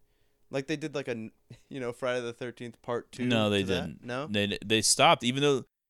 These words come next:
Speaker 2: I mean, say what you want about Michael Bay, but his company that did the horror remakes, they were pretty decent, because I thought the Jessica Biel Texas Chainsaw Massacre was good, too.
Speaker 1: I liked it. I saw that in the theater.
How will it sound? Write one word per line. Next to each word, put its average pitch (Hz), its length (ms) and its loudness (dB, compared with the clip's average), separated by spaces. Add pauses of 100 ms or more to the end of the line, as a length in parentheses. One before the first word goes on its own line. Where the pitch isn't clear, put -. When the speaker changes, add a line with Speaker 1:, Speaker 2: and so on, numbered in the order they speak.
(800)
Speaker 2:
I 151 80 6
mean, 180 320 0 (160)
say 202 200 6
what 262 120 2
you 226 80 4
want 214 140 6
about 160 180 8
Michael 123 320 4
Bay, 139 220 4
but 110 140 0
his 170 520 0 (560)
company 185 400 0
that 107 220 0
did 127 220 2
the 107 100 2
horror 135 340 4
remakes, 90 500 -2
they 110 120 0
were 131 120 0
pretty 196 280 0
decent, 117 380 -2
because 113 200 -4
I 127 120 2
thought - 220 0
the 185 60 0
Jessica 139 400 4
Biel 123 380 0
Texas 127 420 -2
Chainsaw 120 340 0
Massacre 87 300 -4
was 87 160 -8
good, 92 240 -6
too. 143 300 -6
Speaker 1:
I 113 60 0
liked 117 300 -2
it. 165 140 0
I 127 80 2
saw 120 240 0
that 98 220 -2
in 113 40 -8
the 135 80 -10
theater. 143 520 -8